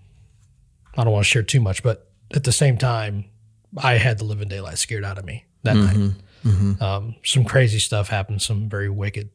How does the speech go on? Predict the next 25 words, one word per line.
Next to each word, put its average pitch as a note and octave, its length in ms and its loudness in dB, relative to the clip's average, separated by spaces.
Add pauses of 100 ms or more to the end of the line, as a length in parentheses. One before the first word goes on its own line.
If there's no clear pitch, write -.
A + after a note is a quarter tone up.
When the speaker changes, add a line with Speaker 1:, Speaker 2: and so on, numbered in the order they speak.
(280)
Speaker 1:
things G2+ 240 0
happened G#2+ 320 -4
that G2 100 -10
night. F#2+ 300 -14
Well, B2 140 6
we A#2+ 100 6
ended B2 160 4
up A#2+ 160 -2
at A2 140 2
a G2+ 60 2
house A2 440 -2
in G#2 80 0
a G2 60 -4
trailer, A2 420 -2
rundown A2+ 480 -2
trailer G2+ 400 -6 (840)
that A2+ 160 4
night. G#2 340 -2
And G#2 260 -4 (760)
all, C#3+ 240 2
I'm F3 320 8
the D3 160 6
only D#3+ 420 6
non-believer, C#3 720 2 (1120)
right? A#2 220 2